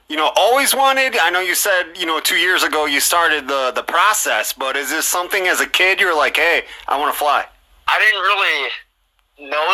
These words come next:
Speaker 2: that I could do it. I just thought it seemed cool. And then when I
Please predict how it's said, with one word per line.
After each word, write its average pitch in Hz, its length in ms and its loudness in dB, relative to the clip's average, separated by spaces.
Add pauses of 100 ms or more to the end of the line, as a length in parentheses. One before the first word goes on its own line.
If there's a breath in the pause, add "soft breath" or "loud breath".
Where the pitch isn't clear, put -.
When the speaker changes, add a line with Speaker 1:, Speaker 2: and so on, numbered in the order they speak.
Speaker 2:
that 156 100 2
I 123 120 2 (100)
could 139 240 -2
do 170 60 0
it. 180 220 4 (120)
I 147 80 2
just 170 220 -2
thought 160 180 2
it 127 80 -6
seemed 156 300 -4
cool. 147 340 -2 (200)
And 170 140 0
then 165 160 2
when 156 200 4
I 135 340 2